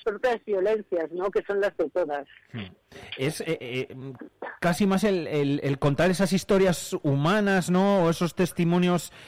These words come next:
Speaker 2: eh, de vida, muchas veces, como dices tú, silenciados, pero que, que es importante contar, ¿no? Pues sobre todo, pues para que, eh, si alguien del, del, de, de los que los escucha se ve reflejada, eh, que diga, "Anda, es que esto me ha pasado a mí, es que esto no, no debo de permitirlo". Yo creo que sirve también un poquito para todo eso, ¿no?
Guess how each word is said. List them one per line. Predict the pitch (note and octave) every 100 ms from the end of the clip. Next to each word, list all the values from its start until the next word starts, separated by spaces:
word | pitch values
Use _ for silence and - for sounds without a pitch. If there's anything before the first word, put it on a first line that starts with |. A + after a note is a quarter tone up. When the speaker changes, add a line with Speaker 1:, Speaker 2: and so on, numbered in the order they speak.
| - -
Speaker 2:
eh, | C3 C#3+ C#3 C#3 C#3+ C#3 C3+ A2+
de | C#3+ D#3
vida, | F3 G#3 G3+
muchas | E3+ F3+ E3+
veces, | E3 E3+ -
como | C3 B2
dices | C#3 C#3+
tú, | D3+ C#3+
silenciados, | - - E3 C#3 C#3 D#3 D3+ F3+ F#3 - - - - -
pero | C3 A2+
que, | A#2 G#2+ F2+ D#2
que | -
es | B2+
importante | D#3+ D#3 E3+ F3 C3
contar, | A#2 F3+ F#3+ B2+
¿no? | D3+ F3+
Pues | C#3 -
sobre | B2 A2+
todo, | C3 D#3
pues | D3 -
para | B2+ G#2
que, | - A#2 G#2+ C#2 G1+ F2+
eh, | A2
si | - B2+
alguien | B2 D3 F3
del, | D#3+ B2+ A2 B2
del, | B2 B2 B2 B2
de, | A#2+
de | A#2
los | B2 A2+
que | A2
los | G#2
escucha | - D3+ D#3 F3+ F#3 - - -
se | - C3
ve | C3
reflejada, | C#3+ D#3 E3 D3 D#3+ E3+ G3+ G3 C3+
eh, | C3 A#2
que | C3+
diga, | B2+ A#2+ A#2+ B2+
"Anda, | C#3 F3
es | B2+ B2
que | C3
esto | - D#3 F3+
me | D3 C3
ha | C3
pasado | D#3 F#3+ D3
a | A#2+
mí, | F3+
es | A#2+ -
que | B2+
esto | C#3+
no, | D3 D#3 D#3+ C3+
no | C3 D3+
debo | D#3+ D3+
de | B2+
permitirlo". | C3 A2+ A#2 F3 G#3 D#3 A2
Yo | A#2 D#3+
creo | G3+ G3
que | F#3 C#3+ F#2
sirve | A#2+ D#3 D#3 F#3+
también | F3 F3
un | F3+
poquito | C#3+ C3+ E3+
para | D3+ C3
todo | B2 B2+
eso, | C3+ F#2+
¿no? | G#2 B2+